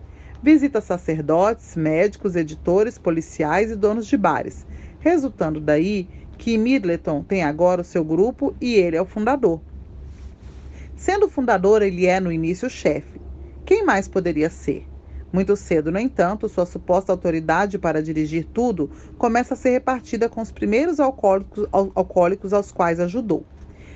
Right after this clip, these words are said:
Nesse instante, o benevolente ditador transforma-se em presidente de um comitê constituído de amigos. Esses são a hierarquia do serviço do grupo em formação, autoescolhidos, sem dúvida, pois não há outra maneira.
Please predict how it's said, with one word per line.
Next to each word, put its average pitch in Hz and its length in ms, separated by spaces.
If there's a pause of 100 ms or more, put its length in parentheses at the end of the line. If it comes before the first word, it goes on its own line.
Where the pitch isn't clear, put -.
(140)
Nesse 170 300
instante, 180 640
o 202 80
benevolente 226 680
ditador 214 560
transforma-se 196 680
em 190 60
presidente 160 600
de 151 80
um 151 60
comitê 160 580
constituído 190 640
de 180 100
amigos. 220 640 (720)
Esses 196 420
são 185 260
a - 20
hierarquia 180 540
do 277 80
serviço 202 580
do 165 100
grupo 160 320
em 196 80
formação, 160 760 (340)
autoescolhidos, 214 960
sem 285 400
dúvida, 190 380
pois 202 200
não 214 200
há 175 80
outra 180 240
maneira. 202 480